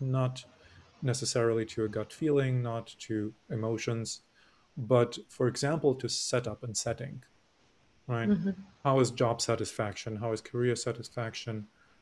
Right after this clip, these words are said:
Speaker 1: How, as we just mentioned before, how is my situation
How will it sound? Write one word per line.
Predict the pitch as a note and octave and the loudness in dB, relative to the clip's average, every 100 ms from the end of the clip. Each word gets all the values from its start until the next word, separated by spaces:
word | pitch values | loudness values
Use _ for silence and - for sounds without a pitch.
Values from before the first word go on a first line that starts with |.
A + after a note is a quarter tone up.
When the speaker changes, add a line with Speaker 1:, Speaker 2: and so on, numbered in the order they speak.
| - | -4
Speaker 1:
How, | A#2+ A2+ G#2+ | 2 2 2
as | G#2+ | 0
we | G#2+ G#2 G#2 - _ _ - | -2 -4 -8 -18 _ _ -8
just | - A2 - | -4 -4 -4
mentioned | A2+ A2 - A2 | -6 -4 -6 -6
before, | G#2+ B2 A#2 G#2+ | -2 2 2 2
how | A2+ A2 | 0 -2
is | G#2 | -2
my | A2 | -6
situation | G2 A2 A2+ G#2+ G2+ A2 G#2 | -6 -4 -2 -2 -2 -8 -10